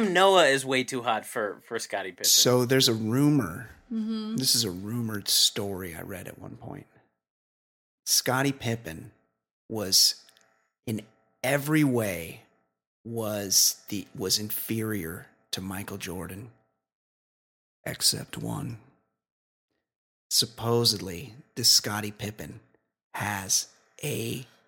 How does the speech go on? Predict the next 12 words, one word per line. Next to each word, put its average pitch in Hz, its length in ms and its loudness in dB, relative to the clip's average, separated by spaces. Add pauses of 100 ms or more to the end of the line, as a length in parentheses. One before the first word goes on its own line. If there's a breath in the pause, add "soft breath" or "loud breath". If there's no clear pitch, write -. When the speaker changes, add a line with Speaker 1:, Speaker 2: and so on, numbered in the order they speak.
(520)
Speaker 2:
massive 104 640 -2
cock. - 400 -8 (320)
Speaker 3:
Just - 260 -4
when 208 140 4
you 208 100 2
thought 208 260 -2
we 190 120 -4
weren't 196 220 -4
gonna - 180 -6
mention 196 540 -4
dongs. 208 540 -4 (420 soft breath)
Speaker 2:
And 110 680 0